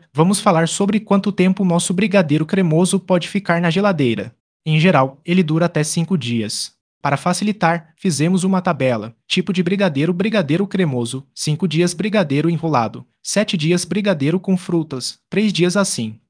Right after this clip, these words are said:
podemos aproveitar cada pedacinho do nosso brigadeiro sem medo de perder a qualidade. Conclusão: em resumo, o brigadeiro cremoso é mais do que uma simples sobremesa, é uma verdadeira experiência que nos conecta com nossas memórias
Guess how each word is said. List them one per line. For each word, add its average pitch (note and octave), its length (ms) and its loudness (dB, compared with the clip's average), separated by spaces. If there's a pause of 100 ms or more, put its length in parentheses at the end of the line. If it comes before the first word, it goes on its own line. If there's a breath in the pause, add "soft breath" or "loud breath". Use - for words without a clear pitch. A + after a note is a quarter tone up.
podemos F3 340 0
aproveitar F#3+ 520 -2
cada F#3 300 0
pedacinho F#3+ 480 0
do F#3 100 -2
nosso D3 300 -2
brigadeiro F3 540 0
sem E3 220 -2
medo C#3 320 -2
de D#3+ 100 0
perder E3 340 0
a F#3 80 0
qualidade. C#3+ 720 -2 (380)
Conclusão: F3+ 520 2
em D3 100 2
resumo, D#3+ 640 2
o D#3+ 80 -2
brigadeiro D#3+ 520 2
cremoso F3+ 460 2
é F3 60 2
mais D3 300 2
do D3 120 0
que G3+ 120 -2
uma G3 120 4
simples F3 440 2
sobremesa, D#3+ 760 2
é G3 100 2
uma G#3 160 4
verdadeira D#3 460 2
experiência D#3 560 0
que F#3+ 140 0
nos F#3 160 2
conecta D#3 420 0
com F3+ 140 -4
nossas F3+ 340 2
memórias D#3 500 2